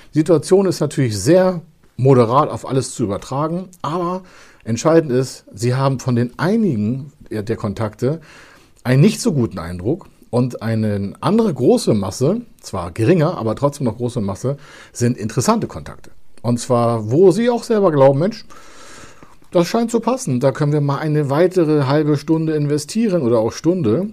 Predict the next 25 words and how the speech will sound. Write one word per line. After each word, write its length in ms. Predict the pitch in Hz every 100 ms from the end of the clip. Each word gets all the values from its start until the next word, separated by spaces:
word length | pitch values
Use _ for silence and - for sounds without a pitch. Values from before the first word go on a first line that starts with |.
| -
äh, 200 | 110 120 -
ohne 260 | 240 277
dass 160 | 208 -
überhaupt 320 | 139 123 127
irgendwie 260 | 127 123 113
ein 20 |
großes 280 | 110 110 -
Gespräch 320 | - 170 170
stattfindet, 360 | 156 - 127
aber 220 | 113 117 113
Sie 200 | 113 104
wollen 200 | 147 151
erstmal 280 | 120 127
den 80 | 113
nächsten 300 | 117 117 -
Schritt 300 | - 110 -
gehen. 260 | - 123 - _ _ _ _
Das 180 | - -
ist 140 | 165 -
quasi 320 | 156 165 147
wie 60 | 151
in 100 | 139
so 80 |
einem 80 | 113
Beziehungsaufbau 960 | - - 247 147 - 73 - 80 156